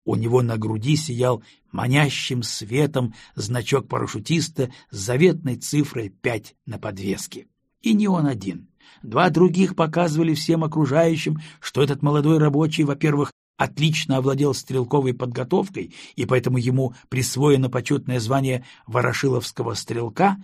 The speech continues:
и, во-вторых, вообще полностью готов к созидательному труду и крепкой обороне своей страны. Все это вкупе с принадлежностью к рабочему классу и происхождением отца,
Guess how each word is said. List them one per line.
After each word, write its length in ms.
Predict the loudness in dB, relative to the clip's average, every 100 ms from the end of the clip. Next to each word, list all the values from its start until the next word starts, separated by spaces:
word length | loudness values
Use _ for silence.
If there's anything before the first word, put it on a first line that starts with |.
| -14 -20 _ _
и, 100 | -4
во-вторых, 600 | -2 -4 2 4 4 -2 -18 _ _ -4
вообще 360 | -4 -2 -2
полностью 840 | -2 -4 4 6 6 2 -4 -10 -10
готов 420 | -4 2 2 0 -14 _ _
к 60 | -2
созидательному 840 | 0 2 4 2 2 -2 0 -2
труду 460 | -4 0 2 2 -2 -10
и 100 | -10
крепкой 600 | -8 -6 0 0 0 -4
обороне 460 | -4 -4 -2 -2 -2
своей 360 | -6 -10 -10 -10
страны. 460 | -8 -8 -8 -10 _ _ _ _ -6
Все 200 | 2 4
это 300 | 4 0 -2 _
вкупе 680 | -12 -2 0 4 4 4 0
с 80 | -6
принадлежностью 1040 | -2 0 0 4 6 6 2 -4 -8 -10
к 80 | -6
рабочему 500 | -4 -2 -2 -2 -4
классу 560 | -2 0 0 -2 -6 -10 -16 -12
и 160 | -6 -4
происхождением 1040 | 0 0 0 -2 -4 -2 -2 0 -2 -4
отца, 500 | -6 -8 -2 0 0